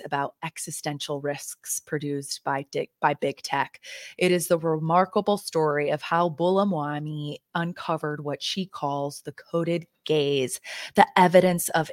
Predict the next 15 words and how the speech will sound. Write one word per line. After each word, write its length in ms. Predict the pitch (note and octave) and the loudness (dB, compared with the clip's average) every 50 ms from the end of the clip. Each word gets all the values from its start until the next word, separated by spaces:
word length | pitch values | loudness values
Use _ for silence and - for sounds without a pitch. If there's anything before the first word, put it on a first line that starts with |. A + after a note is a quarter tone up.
| - | -4
encoded 580 | F3 E3+ E3 E3 - - - E3+ E3 E3 E3 D3+ | -2 -2 -2 -2 -4 0 0 2 2 2 0 -2
discrimination 920 | - D#3 - - - D#3 D3+ D3+ D3 D3 C#3+ C#3+ D3 - - D3+ C#3+ D3 C#3+ | -2 -4 -4 -2 -2 -2 -2 -2 -2 -4 -4 -4 -4 -6 -6 -6 -6 -6 -6
and 180 | - D3+ D3 | -6 -6 -6
exclusion 680 | C#3 - - - - - D#3+ D#3+ D3+ C#3+ C#3+ D3 C#3+ C#3 - | -6 -6 -8 -8 -6 -2 -2 -2 0 0 -2 -4 -4 -4 -8
in 100 | D3 C#3 | -10 -10
tech 340 | - - - D3+ - _ - | -6 0 0 0 0 _ -6
products, 480 | - - D3 D3 D3 C#3+ - - - - - - - - - - | 0 2 2 2 2 -2 -2 -6 -12 -12 -14 -16 -16 -14 -8 -4
and 120 | - D#3+ | -2 0
how 200 | D3+ E3 E3 D#3 | 2 2 2 2
she 180 | D3+ - - D#3 | 0 0 -2 -2
galvanized 840 | C#3 - E3 D#3 D#3 D3+ D#3 D#3 D#3 D#3 C#3+ C#3+ D3+ D3 D3 C#3+ - - | -2 0 4 6 6 6 6 4 2 -2 -2 -2 -2 -2 -4 -4 -4 -4
the 60 | D3+ | -2
movement 400 | D3 D3+ D3 C#3+ D3+ D3 C#3+ - | -2 -2 -4 -4 -6 -8 -8 -10
to 100 | - - | -12 -16
prevent 400 | - C#3+ C#3+ D3 D3 D3 D#3+ | -14 -8 -6 -6 -6 -6 -8